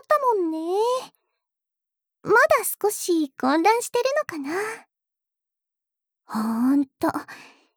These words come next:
命からがら逃げられたからよかったものの、びっくりしたよね。でも、ここまで来れば、もう安心。この町でお別れするのは寂しいけど、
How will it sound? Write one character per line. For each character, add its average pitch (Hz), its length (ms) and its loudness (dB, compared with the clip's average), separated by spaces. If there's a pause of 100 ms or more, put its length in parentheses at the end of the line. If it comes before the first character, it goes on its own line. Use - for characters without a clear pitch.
(100)
命 415 360 4
か 277 140 -6
ら 285 120 4
が 359 100 6
ら 359 80 6
逃 320 160 8
げ 359 140 8
ら 480 100 6
れ 508 100 6
た 381 140 0
か 294 100 -6
ら 269 100 -2
よ 269 160 0
か 466 200 4
っ - 40 -18
た 453 120 4
も 330 120 0
の 302 140 -4
の、 339 260 2
び - 60 -14
っ - 720 -2 (220)
く 539 140 4
り 679 140 -4
し - 80 -4
た 539 100 4
よ 453 180 2
ね。 381 580 -8 (1200)
で 220 160 0
も、 320 60 4 (920)
こ 381 120 2
こ 453 160 4
ま 494 140 6
で 415 120 2
来 - 180 0
れ - 20 6 (120)
ば、 480 240 2 (320)
も 415 80 8 (200)
う 285 40 -2 (160)
安 415 80 -4
心。 - 220 -2 (1200)
こ 240 140 -4
の 262 140 2
町 381 280 4
で 440 140 2
お 262 40 -2
別 247 340 0
れ 403 100 2
す - 160 -2
る 440 80 0 (200)
の 349 40 -4
は 269 60 -10
寂 262 340 -4
し 415 220 -2
い 427 40 -2
け 349 200 -6
ど、 285 80 -6